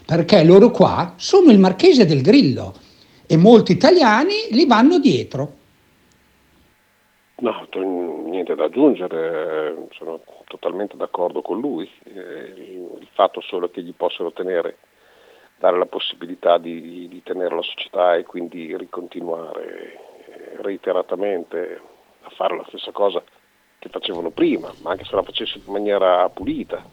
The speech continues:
Speaker 2: cioè tu dovevi farlo in maniera pulita anche prima, quindi il giochino io te lo cavo.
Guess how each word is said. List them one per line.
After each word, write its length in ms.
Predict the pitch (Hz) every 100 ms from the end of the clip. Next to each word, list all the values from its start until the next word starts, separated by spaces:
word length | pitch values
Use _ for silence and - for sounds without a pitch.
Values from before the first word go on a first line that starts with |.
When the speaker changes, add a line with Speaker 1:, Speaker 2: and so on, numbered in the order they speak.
| -
Speaker 2:
cioè 280 | 95 82 -
tu 80 | -
dovevi 260 | 120 85 -
farlo 220 | 85 85
in 80 | 92
maniera 320 | 95 101 -
pulita 320 | 101 98 -
anche 160 | - -
prima, 360 | 139 117 - - _ -
quindi 240 | 82 -
il 40 | 87
giochino 420 | 110 - 95 110
io 140 | 85
te 120 | 101 -
lo 60 |
cavo. 380 | - 120 92 101